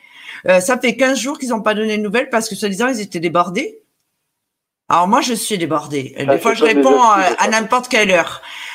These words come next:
Speaker 1: Euh, de,
Speaker 2: Ce
Speaker 1: bon,
Speaker 2: sont des
Speaker 1: après,
Speaker 2: excuses.
Speaker 1: je pense pas que ce soit des gens qui reçoivent, euh,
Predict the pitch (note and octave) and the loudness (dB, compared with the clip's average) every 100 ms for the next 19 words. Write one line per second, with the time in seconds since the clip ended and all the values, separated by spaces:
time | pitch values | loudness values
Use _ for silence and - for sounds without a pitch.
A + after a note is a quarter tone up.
0 | - E3+ D#3+ E3 D#3 G#3 D#3 D3 C#3 A#3+ | -2 0 2 2 2 2 2 2 2 2
1 | A3+ - A#2+ - - - - F#3+ F#3 B3+ | 2 -2 -6 -6 -10 -14 -6 -4 -2 0
2 | B3 A#3+ G3+ F#3 F#3+ G#3 A3+ A3 E3+ F3+ | -2 -4 -4 -4 -2 -2 -4 -4 -6 -4
3 | G3+ G#3 G3+ E3 D#3 C#3 | -2 0 2 2 2 0